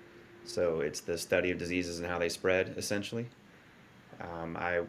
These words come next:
I went to school, uh, University of South Carolina, got my undergraduate degree in biology.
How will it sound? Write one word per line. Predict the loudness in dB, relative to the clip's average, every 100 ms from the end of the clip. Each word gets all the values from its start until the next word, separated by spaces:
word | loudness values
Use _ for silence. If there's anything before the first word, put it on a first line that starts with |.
| 0
I | 0
went | 2
to | 0
school, | 0 4 4 4 2 2
uh, | 4 4
University | 2 2 0 0 0
of |
South | 2 2
Carolina, | 4 4 4 2 2 0
got | 0 0
my | 0
undergraduate | 0 0 4 4 4 -2
degree | 0 0 0
in |
biology. | 0 2 2 2 0 -4 -6